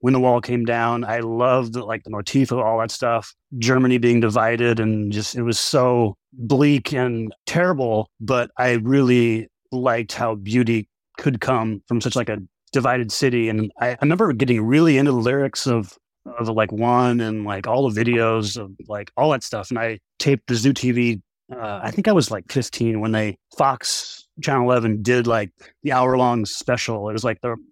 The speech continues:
the Rattle and Hum version for Achtung Baby, where it was, like, on network television, like, the hour-long special. And I watched it over and over and over and over. And, uh,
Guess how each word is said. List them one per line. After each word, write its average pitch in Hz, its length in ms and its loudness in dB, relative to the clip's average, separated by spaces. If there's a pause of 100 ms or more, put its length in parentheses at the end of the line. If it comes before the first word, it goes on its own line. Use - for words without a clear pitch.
(120)
the 110 160 -6
Rattle 113 300 0
and 113 80 0
Hum 117 200 2
version 107 540 -2 (260)
for 139 120 -6
Achtung 113 360 -4
Baby, 110 240 -6
where 101 160 -8
it 110 60 -10
was, 104 120 -6
like, 107 220 -2
on 120 180 2
network 120 280 0
television, 101 460 -4
like, 98 100 -8
the 117 60 -6
hour-long 104 340 -4
special. 101 400 -4
And 107 80 -2
I - 20 0
watched 120 360 -2
it 101 140 -16
over 135 340 2
and 107 120 -8
over 127 280 -2
and 104 100 -12
over 110 220 -6
and 104 100 -12
over. 104 220 -12 (260)
And, 113 240 -2
uh, 95 220 -2